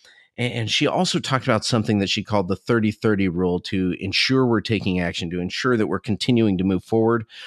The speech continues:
I'm gonna let you go back and listen to that episode to find out more about what the thirty thirty rule was. Uh, but it's very simple, very practical, very down to earth, which is, of course,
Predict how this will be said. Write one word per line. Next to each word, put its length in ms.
I'm 80
gonna 100
let 220
you 40
go 100
back 220
and 140
listen 240
to 60
that 160
episode 460
to 60
find 220
out 100
more 280
about 280
what 180
the 80
thirty 300
thirty 300
rule 260
was. 520
Uh, 120
but 140
it's 140
very 220
simple, 420
very 240
practical, 560
very 280
down 240
to 80
earth, 420
which 220
is, 160
of 120
course, 360